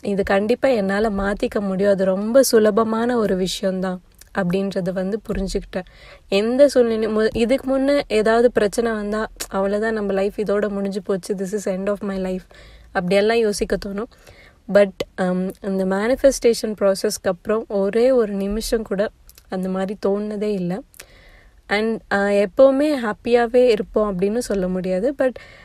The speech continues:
uh, நாம நினைக்கிறது நம்மளுக்கு சுலபமா கிடைக்குது இந்த மேனிஃபெஸ்டேஷன் ப்ராசஸால அப்படின்றது மட்டும் நான் தெளிவா புரிஞ்சுக்கினேன்.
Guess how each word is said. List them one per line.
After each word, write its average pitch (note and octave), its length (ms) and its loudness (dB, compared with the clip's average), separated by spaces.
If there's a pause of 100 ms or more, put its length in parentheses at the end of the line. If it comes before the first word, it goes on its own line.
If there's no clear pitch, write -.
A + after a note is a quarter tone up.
(160)
uh, G#3+ 180 0
நாம A#3+ 500 2
நினைக்கிறது B3 640 4 (120)
நம்மளுக்கு G3+ 360 -2 (120)
சுலபமா A3+ 680 0
கிடைக்குது F#3+ 400 -4
இந்த F#3+ 220 -4
மேனிஃபெஸ்டேஷன் F#3+ 840 -6
ப்ராசஸால G3 680 -4 (580)
அப்படின்றது G3 520 -2
மட்டும் G3 280 -4
நான் G3+ 200 -6
தெளிவா F#3 260 -2 (120)
புரிஞ்சுக்கினேன். G3 480 -8